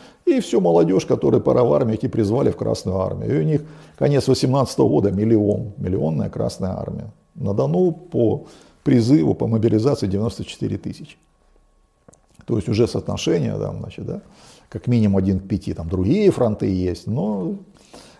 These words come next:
Красной армии больше. К концу девятнадцатого года три миллиона, к концу двадцатого пять миллионов. Ну, по-, попробуй повоюй. Вот, э, поэтому, значит, казаки, ну, в очень тяжелых условиях, да,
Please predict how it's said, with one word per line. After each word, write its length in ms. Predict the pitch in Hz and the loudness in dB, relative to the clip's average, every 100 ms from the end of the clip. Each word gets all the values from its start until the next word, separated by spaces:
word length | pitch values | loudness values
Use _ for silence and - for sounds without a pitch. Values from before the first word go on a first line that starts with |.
| - | -6
Красной 400 | 110 151 131 110 | -4 -2 -2 -2
армии 220 | 139 95 | 0 0
больше. 360 | 87 95 - | 2 0 -2
К 60 | - | -6
концу 240 | 107 107 | -4 0
девятнадцатого 560 | 120 135 139 165 - 107 | 2 2 0 -2 0 0
года 160 | 92 90 | 0 0
три 180 | 123 147 | 0 0
миллиона, 420 | 67 62 58 - - _ _ _ | -2 -2 -4 -8 -16 _ _ _
к 20 | |
концу 240 | - 98 104 | -10 -6 -2
двадцатого 440 | 104 147 143 95 | -2 -2 -4 -4
пять 280 | - 135 - | -4 -6 -6
миллионов. 440 | 117 117 107 110 - - | -6 -6 -8 -10 -18 -16
Ну, 100 | 175 | -12
по-, 140 | 120 123 | -10 -12
попробуй 560 | - - - 117 101 | -14 -14 -8 -6 -6
повоюй. 380 | 104 107 104 104 - _ _ - - - _ - | -6 -6 -6 -8 -16 _ _ -20 -20 -20 _ -2
Вот, 420 | 113 107 98 - | 4 4 2 -2
э, 500 | 85 104 104 101 101 95 - | -2 0 2 2 0 -2 2
поэтому, 1300 | 139 196 202 165 156 151 147 127 120 107 107 107 101 | 4 4 2 0 2 2 2 2 2 0 -2 -4 -2
значит, 300 | 107 104 101 | -2 -2 0
казаки, 380 | 120 120 131 143 | 2 0 2 0
ну, 480 | 104 - 139 139 156 | -2 -6 -8 -6 -6
в 340 | 110 120 123 | -6 -4 0
очень 240 | 165 143 | 0 0
тяжелых 420 | 120 104 120 123 113 | -2 0 0 0 -4
условиях, 500 | - 104 107 107 98 | -4 -2 -2 -4 -2
да, 320 | 160 - | -2 -2